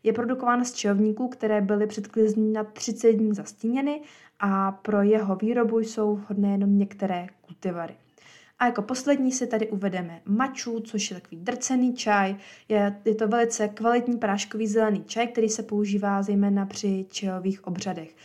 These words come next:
Určitě jste někdy viděli takovou mističku, je k tomu potom taková, mm, taková metlička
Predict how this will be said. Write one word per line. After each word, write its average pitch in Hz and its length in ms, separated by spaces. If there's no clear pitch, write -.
Určitě 220 300
jste 220 160
někdy 208 300
viděli 196 400
takovou 208 320
mističku, 220 720
je 208 80
k - 60
tomu 202 240
potom 202 220
taková, 190 540
mm, 180 260
taková 175 320
metlička 220 840